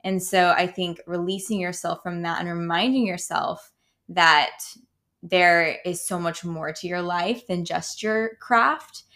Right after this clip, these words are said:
and letting yourself feel your emotions and then moving through that is so powerful. I know that will encourage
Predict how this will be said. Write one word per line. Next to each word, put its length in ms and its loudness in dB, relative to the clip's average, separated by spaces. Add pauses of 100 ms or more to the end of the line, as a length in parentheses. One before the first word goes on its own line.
(260)
and 180 2
letting 320 6
yourself 720 0
feel 840 -2
your 200 -2
emotions 680 0
and 180 0
then 220 0
moving 420 -4
through 300 -10
that 480 4
is 180 -4
so 380 0
powerful. 520 -6
I 40 -4
know 80 -4
that 160 -2
will 100 -6
encourage 600 -10